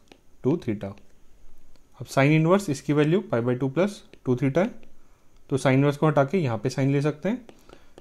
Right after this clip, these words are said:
वन minus sin theta equals sin of pi by two plus two theta। ये वैल्यू आएगी वन minus sin theta। अब sin of pi by two plus कोई एंगल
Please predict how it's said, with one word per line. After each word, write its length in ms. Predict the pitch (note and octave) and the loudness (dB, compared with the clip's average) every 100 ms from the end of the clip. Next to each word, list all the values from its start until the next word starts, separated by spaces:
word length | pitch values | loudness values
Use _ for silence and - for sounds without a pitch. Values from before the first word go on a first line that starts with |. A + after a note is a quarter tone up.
| - | -4
वन 180 | B2 C3 | 0 2
minus 300 | C#3 C3+ F#3 - | 4 2 2 -2
sin 160 | A#2+ A#2+ | -2 0
theta 240 | B2+ - A#3+ - - _ _ - - _ - B2+ | 0 0 -2 -6 -20 _ _ -20 -20 _ -6 -4
equals 300 | - E3+ G3 | 0 0 0
sin 220 | A#2+ A2+ C3 | -2 0 0
of 180 | G#3+ - - - - - - - _ - - - - _ _ _ - - - - - - | -2 -6 -20 -20 -20 -20 -20 -20 _ -20 -20 -20 -20 _ _ _ -20 -20 -20 -20 -8 0
pi 80 | A#2+ | 2
by 140 | A#2+ B2 | 2 2
two 80 | C3 B2+ | 0 0
plus 240 | C3+ G#3+ - - _ - B2 | 0 -2 -6 -20 _ -8 -2
two 100 | E3+ G#3 - | -2 -4 -10
theta। 240 | A2 G2 G2+ - - - - - _ _ _ - - - - - _ _ | -10 -10 -12 -14 -20 -20 -20 -20 _ _ _ -20 -20 -20 -20 -20 _ _
ये 100 | C#3 | 2
वैल्यू 240 | D3 D3 C#3+ | 6 6 6
आएगी 240 | B2+ B2+ E3 | 4 2 0
वन 120 | C3 B2 | 2 0
minus 320 | A#2 C3 D3 | 0 -2 -4
sin 160 | A2+ A2+ | -6 -4
theta। 240 | A#2 A2+ F#3+ G3+ - - - - - _ - _ _ - | -4 -2 -4 -6 -20 -20 -20 -20 -20 _ -20 _ _ -10
अब 80 | |
sin 320 | B2 C3+ C#3 F#3 | -2 2 4 4
of 100 | G#3+ - | 0 2
pi 100 | B2+ B2 | 2 4
by 80 | C#3 C#3+ | 2 2
two 100 | F3+ | 0
plus 260 | D#3+ G#3+ B3 - _ - | 2 2 0 -10 _ -4
कोई 180 | C3+ C3 | 2 4
एंगल 300 | C3 D#3+ | 4 2